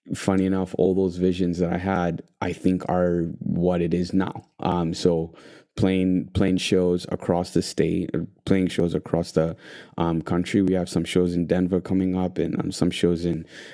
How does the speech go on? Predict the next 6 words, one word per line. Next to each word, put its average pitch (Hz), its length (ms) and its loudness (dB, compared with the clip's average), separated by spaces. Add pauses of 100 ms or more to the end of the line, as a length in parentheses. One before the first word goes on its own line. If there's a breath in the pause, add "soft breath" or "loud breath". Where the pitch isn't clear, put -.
(140 loud breath)
um, 80 400 -2 (280)
Indiana, 87 840 0
Ohio, 85 800 0
Kentucky, 85 640 -4 (160)
Kansas, 85 360 -2
and, 82 220 -2